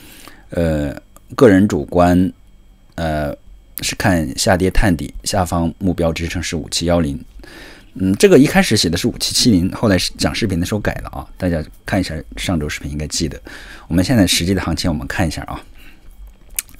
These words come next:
大家看到就是跌到这个红色的啊，比较重要的一个，红色的是比较重要的支撑压力线啊，就是往这个地方，最低是五七零二，误差八点。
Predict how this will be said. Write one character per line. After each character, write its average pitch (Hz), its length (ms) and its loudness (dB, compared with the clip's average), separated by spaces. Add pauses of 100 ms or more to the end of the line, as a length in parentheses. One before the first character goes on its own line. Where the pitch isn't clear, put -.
(240)
大 107 120 4
家 92 80 2
看 95 120 4
到 80 180 0
就 135 160 6
是 - 120 0
跌 95 140 6
到 90 180 4
这 82 160 -2
个 78 160 -4 (560)
红 87 220 0
色 95 200 4
的 78 80 -4
啊， - 140 -8 (360)
比 90 80 -8
较 87 120 0
重 92 200 2
要 80 140 2
的 65 80 -8
一 71 100 -8
个， 76 300 -4 (420)
红 - 180 2
色 165 140 4
的 151 60 4
是 113 100 -2
比 87 100 0
较 87 120 4
重 95 160 2
要 87 60 4
的 78 60 -2
支 90 160 -2
撑 90 180 -2
压 82 120 -2
力 82 100 -2
线 80 220 -4
啊， - 120 -14 (540)
就 113 120 0
是 98 80 2
往 82 120 2
这 95 100 0
个 80 60 2
地 78 60 -4
方， - 200 -10 (1200)
最 101 160 2
低 92 140 2
是 101 100 -2
五 76 140 -2
七 - 180 0
零 82 160 2
二， 82 180 -2 (420)
误 95 120 0
差 87 160 0
八 87 180 0
点。 - 140 -6